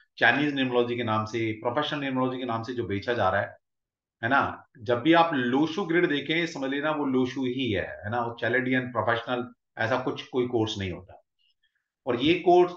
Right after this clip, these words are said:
दस दिन का कोर्स है मेरा, आपको मैं लाइव पढ़ाने वाला हूं और बिल्कुल फ्री, एक रुपया आपसे नहीं लेने वाला। और आप एग्जैक्ट लोशु ग्रिड चाइनीज न्यूमरोलॉजी अगर सीखना चाहते हैं, तो ये मेरा दस दिन का कोर्स, बिल्कुल फ्री कोर्स है, बेसिक से एडवांस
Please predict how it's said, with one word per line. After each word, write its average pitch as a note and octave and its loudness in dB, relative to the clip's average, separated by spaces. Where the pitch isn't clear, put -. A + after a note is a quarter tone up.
दस B2 4
दिन D#3+ 0
का E3+ 4
कोर्स D#3 -2
है D3+ 0
मेरा, C#3+ -4
आपको C#3 -2
मैं C3+ 0
लाइव A#2 4
पढ़ाने C3+ 2
वाला A#2+ 2
हूं - -6
और - -8
बिल्कुल D#3+ -2
फ्री, C#3 -4
एक C3 -4
रुपया C#3 2
आपसे B2+ 0
नहीं A#2 -4
लेने A2 -2
वाला। A2 -2
और C#3 4
आप D3 4
एग्जैक्ट D#3 0
लोशु D#3+ 0
ग्रिड E3 2
चाइनीज C#3 -2
न्यूमरोलॉजी C3+ -2
अगर C#3+ -4
सीखना C3+ -4
चाहते A2 0
हैं, G2 -6
तो C3+ -4
ये B2+ 4
मेरा C3 4
दस C3+ 2
दिन D#3 0
का D#3 0
कोर्स, D3+ -4
बिल्कुल B2+ 4
फ्री D#3 0
कोर्स D3+ -4
है, D3+ 2
बेसिक B2 -4
से D3+ -2
एडवांस C3 0